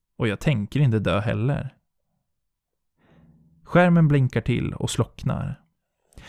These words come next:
Dödar den enda ljuskällan jag hade. Jag klickar på power. Inget händer.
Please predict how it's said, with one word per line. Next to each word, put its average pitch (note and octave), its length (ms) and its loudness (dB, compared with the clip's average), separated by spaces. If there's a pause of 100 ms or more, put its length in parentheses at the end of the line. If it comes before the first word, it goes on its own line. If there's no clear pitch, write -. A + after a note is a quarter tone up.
(140)
Dödar A#2+ 600 4
den A2 160 4
enda G#2 240 2
ljuskällan G#2 760 -4
jag G2+ 100 -4
hade. A2 440 -4 (1300)
Jag - 140 -6
klickar C3 260 2
på - 120 -4
power. G#2+ 560 -2 (680)
Inget A#2+ 320 4
händer. A2 480 -4